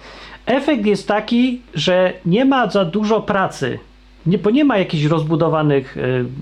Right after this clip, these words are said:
supermarketów, firm, czy co, potrzebujących pracowników, czy coś. No nie ma tego, bo nikt tego nie robi. Jeżeli ktoś to robi,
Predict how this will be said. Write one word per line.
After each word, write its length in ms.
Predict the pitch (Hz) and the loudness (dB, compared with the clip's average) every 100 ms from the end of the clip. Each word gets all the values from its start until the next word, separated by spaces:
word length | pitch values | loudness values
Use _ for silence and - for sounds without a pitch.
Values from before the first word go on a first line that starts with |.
| 156 156 - | -12 -14 -4
supermarketów, 1040 | 165 156 143 147 143 156 170 - 156 151 | -2 0 0 0 0 0 0 2 0 0
firm, 500 | - 156 170 156 143 | -2 0 2 0 -2
czy 120 | - | -6
co, 100 | 156 | -4
potrzebujących 560 | 165 160 151 160 156 147 | -4 -2 0 0 -2 -2
pracowników, 600 | 156 147 147 156 156 151 | -2 0 0 0 0 -2
czy 140 | 139 | -4
coś. 300 | 127 104 - - - - | -2 -4 -6 -16 -20 -2
No 80 | 202 | 2
nie 160 | 311 | 4
ma 140 | 247 160 | 2 2
tego, 260 | 170 151 | 0 0
bo 100 | 175 | 0
nikt 120 | 226 240 | 0 2
tego 160 | 285 | 2
nie 120 | 311 | 2
robi. 380 | 311 196 127 113 - - - - - - - - - | 2 2 -2 -4 -12 -20 -20 -20 -20 -20 -20 -20 -4
Jeżeli 380 | 151 143 233 294 | 0 2 2 2
ktoś 280 | - 240 240 | 2 0 0
to 140 | 214 | 0
robi, 480 | 180 156 180 247 277 | 2 2 2 2 0